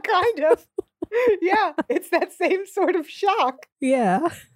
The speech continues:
Speaker 1: Yeah, and this is another example of a great plant. We had him mentioning earlier that they were gonna play Legos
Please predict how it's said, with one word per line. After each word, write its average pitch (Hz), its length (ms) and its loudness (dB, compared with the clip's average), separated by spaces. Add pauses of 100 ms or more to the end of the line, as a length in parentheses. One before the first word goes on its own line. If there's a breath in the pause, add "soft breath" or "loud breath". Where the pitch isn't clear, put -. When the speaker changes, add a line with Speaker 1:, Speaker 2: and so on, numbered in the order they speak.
(1120 loud breath)
Speaker 1:
Yeah, 466 240 2
and 269 160 0
this 330 180 -2
is 349 100 -4
another 254 360 0
example 208 460 0
of 196 80 -2
a 202 40 -2
great 190 340 0
plant. - 380 -2
We 185 160 -8
had 196 240 2
him 220 220 -2
mentioning 220 420 -2
earlier 240 440 0
that 196 160 -8
they 196 100 0
were 202 100 -2
gonna 247 180 0
play 349 200 -2
Legos 359 520 0